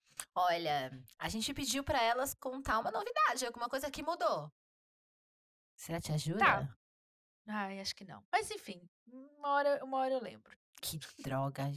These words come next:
Speaker 1: porque a gente vai ficar
Speaker 2: Ai, eu
Speaker 1: todo
Speaker 2: sou
Speaker 1: mundo
Speaker 2: péssima com isso.
Speaker 1: Tá, olha, gente, o fato de não ter cortes é sobre isso. Tá... Ah! Ó, já conta pra gente se gostou desse formato, pô.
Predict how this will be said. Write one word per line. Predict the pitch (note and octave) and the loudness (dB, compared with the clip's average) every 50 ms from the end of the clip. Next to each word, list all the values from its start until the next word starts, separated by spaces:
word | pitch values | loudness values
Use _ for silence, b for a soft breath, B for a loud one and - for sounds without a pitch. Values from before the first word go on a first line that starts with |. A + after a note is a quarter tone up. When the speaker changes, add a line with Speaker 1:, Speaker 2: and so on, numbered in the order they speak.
| C#3+ _ | -6 _
Speaker 1:
porque | - D3 D3+ - D#3 | -4 -4 -4 -2 -4
a | |
gente | D#3+ - | -4 -2
vai | - D#3+ | -4 -4
ficar | - - A3 B3 | -4 -2 2 4
Speaker 2:
Ai, | C#4 C#4+ | 4 6
eu | B3 B3 | 4 4
Speaker 1:
todo | B3 | 4
Speaker 2:
sou | - C#4+ | 2 2
Speaker 1:
mundo | - F#3+ | 2 4
Speaker 2:
péssima | G#3+ G#3+ G#3 G#3 - - G3+ G3+ G3+ | 6 4 4 4 2 -4 -8 -8 -8
com | G3+ - | -8 -10
isso. | G3+ F#3+ F#3 F#3+ - - G3+ - _ _ _ _ _ _ _ _ _ _ _ _ - | -14 -14 -14 -16 -18 -18 -18 -20 _ _ _ _ _ _ _ _ _ _ _ _ -8
Speaker 1:
Tá, | - - A3+ | -4 0 4
olha, | G#3+ G3+ F#3+ F#3+ F#3 F#3 | 6 6 6 6 4 2
gente, | F#3+ G#3 G3 F#3+ F3 - F#3 | 2 2 0 0 0 -2 -2
o | G3 | -2
fato | - - A3 G3 A3+ - C4 | 0 2 4 4 4 4 2
de | A3+ G#3+ | 0 0
não | A3+ A3 A3 | 0 0 0
ter | A3 A3 G3 | 0 -2 -4
cortes | - - A#3 A3 A#3 A#3+ A#3+ A3 | 0 4 4 4 4 2 0 -2
é | A#3 | 0
sobre | A3+ - - G#3 G3 G3 G#3+ | 0 0 0 0 -2 -4 -4
isso. | G#3 - - | -4 -4 -6
Tá... | - - | -6 -2
Ah! | - C4+ F4+ G4 - - - - B4+ B4 A#4 A#4 - - - _ _ _ - C#4 | 0 2 2 4 4 4 4 6 6 8 8 8 6 4 0 _ _ _ 6 8
Ó, | C4+ C4+ A#3+ G#3+ F3+ - - | 10 10 10 8 6 4 2
já | - A#3+ A#3 | 2 2 2
conta | A#3 - C#4 D#4+ F#4 | 2 2 0 0 2
pra | F4 - F#4+ | 4 4 2
gente | F4+ F#4+ F#4+ F#4+ G4+ | 2 2 -2 -2 -2
se | G4 - G#4 | -2 0 0
gostou | G4 G4+ G4+ - - F#4+ G4 F#4 | 0 -2 0 4 6 6 6 6
desse | G#4+ G#4 G4 - | 4 2 -2 0
formato, | - - A4+ A4 G#4+ A#4 C5 C#5+ - A4 F#4 D4 | 2 2 4 6 8 6 6 6 4 0 -2 -2
pô. | - C#4+ B3+ A3 G3 F3+ D#3+ D#3 | 0 0 2 2 2 2 0 -4